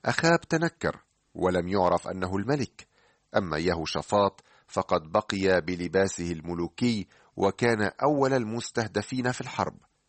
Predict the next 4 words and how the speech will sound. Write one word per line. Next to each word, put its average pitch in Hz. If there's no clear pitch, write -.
فقد 87
لمحته 85
عيون 87
أعدائه 90